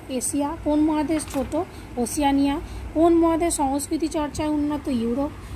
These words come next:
কোন মহাদেশকে শ্বেত মহাদেশ বলে? আন্টার্কটিকাকে কেন বলে?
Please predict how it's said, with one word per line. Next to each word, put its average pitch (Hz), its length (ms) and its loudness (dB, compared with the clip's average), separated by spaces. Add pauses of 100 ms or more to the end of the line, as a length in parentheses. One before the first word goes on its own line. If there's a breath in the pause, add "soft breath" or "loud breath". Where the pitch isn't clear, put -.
(120 loud breath)
কোন 330 200 6
মহাদেশকে 330 560 2
শ্বেত 277 280 -2
মহাদেশ 302 480 0
বলে? 302 220 0
আন্টার্কটিকাকে 277 920 -2
কেন 262 360 0
বলে? 277 340 0